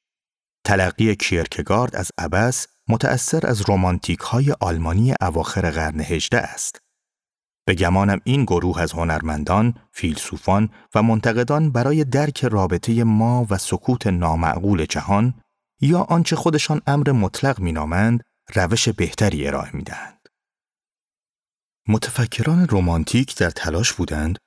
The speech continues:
تغییرات تکنولوژیکی، اجتماعی، اقتصادی، سیاسی و زیبایی شناختی را درک کنند که به اروپا رسیده و از دنیا افزون زدایی کرده بود. آنها هم به فلسفه روشنگری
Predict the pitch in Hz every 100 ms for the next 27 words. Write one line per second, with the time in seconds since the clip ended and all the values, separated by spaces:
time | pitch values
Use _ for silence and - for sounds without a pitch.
0 | - 110 113 120 131 165 175 - 98 -
1 | 85 82 76 76 - 104 123 _ _ -
2 | - - 78 76 73 85 - - 82 -
3 | 73 - 107 123 _ _ - - 113 98
4 | - 165 151 95 92 82 78 78 87 78
5 | 73 - 143 87 78 78 98 123 127 87
6 | 82 73 - 78 104 _ _ - 165 123
7 | 120 - 165 104 - 80 98 104 87 -
8 | 80 78 87 95 - 92 - 92 80 82
9 | 76 73 - 80 - 76 80 - _ _
10 | _ _ _ _ _ _ _ _ - 101
11 | 78 101 101 87 104 98 92 92 - 87
12 | - 151 - 87 90 87 85 - 90 80
13 | 82 80 101